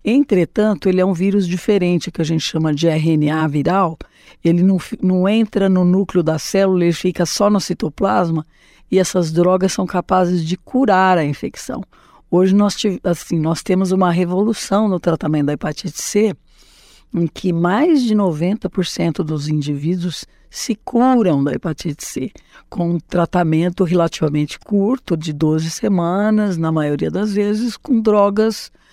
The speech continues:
usadas, ah, por via oral. Então, essa foi uma revolução muito grande na hepatite C. Então, independente da fase em que o indivíduo esteja, se ele está numa fase inicial, se ele está numa fase, eh,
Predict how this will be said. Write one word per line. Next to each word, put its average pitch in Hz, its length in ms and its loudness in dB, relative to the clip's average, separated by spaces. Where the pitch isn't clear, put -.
usadas, 196 840 2
ah, 202 280 0
por 214 200 2
via 208 240 0
oral. - 260 -6
Então, - 120 -2
essa - 200 -4
foi 208 160 0
uma 170 160 4
revolução 170 500 2
muito 175 240 -2
grande 190 400 0
na 156 140 -4
hepatite 156 400 -8
C. - 180 -6
Então, 151 240 0
independente 196 640 0
da 190 120 0
fase - 320 -4
em 160 80 0
que - 140 -4
o - 20 0
indivíduo 151 360 -2
esteja, 175 640 0
se - 140 -4
ele 170 80 0
está 180 260 0
numa 180 220 2
fase 165 560 0
inicial, 165 680 0
se - 140 -4
ele 156 120 -2
está 160 180 0
numa 170 240 0
fase, 165 640 -2
eh, 156 60 -2